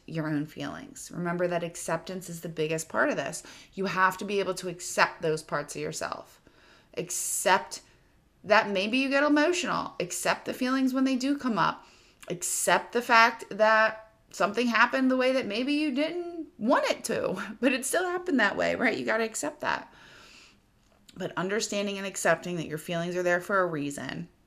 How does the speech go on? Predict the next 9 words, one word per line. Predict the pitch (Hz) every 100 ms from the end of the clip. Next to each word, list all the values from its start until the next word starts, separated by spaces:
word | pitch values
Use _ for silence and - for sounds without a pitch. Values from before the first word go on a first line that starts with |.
| _ _ _ _ _
and | - 175
that | 160
you're | 170
having | 160 156 160 165
that | 160 -
reaction | 165 202 262 175
for | 165 -
a | 69
reason. | 76 76 - -